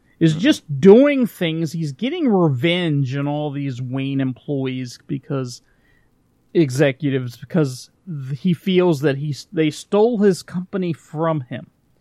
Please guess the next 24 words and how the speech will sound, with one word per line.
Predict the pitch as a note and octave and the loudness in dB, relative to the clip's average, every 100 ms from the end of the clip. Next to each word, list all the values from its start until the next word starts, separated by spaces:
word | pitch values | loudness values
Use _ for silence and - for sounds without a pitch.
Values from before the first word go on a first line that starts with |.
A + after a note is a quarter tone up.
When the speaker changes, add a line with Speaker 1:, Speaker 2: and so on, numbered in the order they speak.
| _ _ _ _ | _ _ _ _
Speaker 1:
There, | E3+ E3 | 0 0
there's | - D3+ E3+ B2+ | -2 -2 0 2
nothing | F#3+ B3 A#3 G#3+ | 2 2 0 -2
that | F3+ | -2
he | E3 D4+ C#4 | 2 4 4
did | F#3+ E3 D#3 C#3+ | 4 4 4 2
to | - D#3 C#3+ | 0 2 4
sink | C3 C3+ F#3+ D3+ | 0 -2 -2 0
the | F3 | 0
Speaker 2:
<laughs> | C#3+ | 2
Speaker 1:
company. | A3 G#3+ E3 C3 C3 C3+ _ _ _ | 4 4 0 -4 -6 -12 _ _ _
It's | E3 - | -4 -4
everybody | A3 C4 G#3+ A#3+ G3 | -2 0 4 4 6
else's | F3 F3 E3+ - | 4 2 -2 -6
fault. | - C#3 - | -4 -4 -6
It's | F#3 E3+ | -10 -10
his | D#3+ C#3 | -8 -8
Speaker 2:
Yep. | G#2+ C3 | -6 -4
Speaker 1:
parents' | A#3+ A#3+ A3+ - | -2 -2 -4 -6
fault. | - A3+ A3+ - _ _ _ _ _ - | 0 2 2 0 _ _ _ _ _ -6
It's | E3+ - | -4 -4
these | D#3+ E3+ D#3+ D#3+ C#3+ - | -4 -4 -2 -2 -4 -4
executives' | E3+ B2+ F#3 A3 A3 G#3 F#3+ - | -4 0 -2 0 0 2 2 -2
fault. | - G3 F3+ - | -2 2 2 0